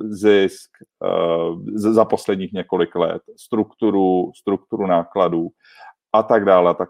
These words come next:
podobně. Prostě jako měl by zjistit, eh, měl by si udělat poměrně velmi dobrý obrázek o výkonnosti té společnosti. V okamžiku, kdy si ho udělá, tak připraví něco, čemu se říká teaser, jo. To je v podstatě dopis,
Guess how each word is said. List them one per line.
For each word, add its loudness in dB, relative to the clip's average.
podobně. -4
Prostě -8
jako -4
měl -2
by -2
zjistit, -6
eh, 2
měl -4
by -2
si -8
udělat 0
poměrně -6
velmi 0
dobrý -4
obrázek 2
o 2
výkonnosti -6
té -4
společnosti. -16
V 0
okamžiku, 0
kdy -2
si -4
ho -2
udělá, 0
tak 2
připraví 0
něco, -4
čemu -12
se -6
říká 0
teaser, -4
jo. -4
To 4
je 6
v -14
podstatě -2
dopis, -4